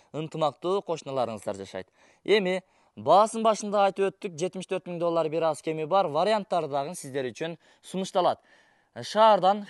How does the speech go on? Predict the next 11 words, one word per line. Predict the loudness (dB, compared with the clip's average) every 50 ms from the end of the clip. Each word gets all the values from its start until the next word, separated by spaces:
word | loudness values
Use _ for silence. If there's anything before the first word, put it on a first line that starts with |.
| -10 -2
квартиралар | 0 0 2 2 2 2 4 4 4 4 2
болсо, | 2 -2 -2 -2 -4 -4
пусо | -4 -4 -6 -4 -4 -2
квартира | 0 -2 -2 -2 -2 -2 -2 0 0 0 0 -2
же | -4 -4
болбосо | -4 -4 -4 -4 -2 -2 -2 -2 -4 _ _ _ _ _ -16 -14
жылы | -8 -4 -2 -2 -2 0
жаңы | 0 0 -2 0 2 0
автоунаалар | 0 0 -2 -4 -4 -2 0 0 0 0
болсо, | 0 -4 -4 -4 -2 0 0 0 -2 -4 _ _ _ _ _ -12
варианттарын | -8 -4 0 2 2 4 2 2 0 2 4 4 4 4 4 0 -4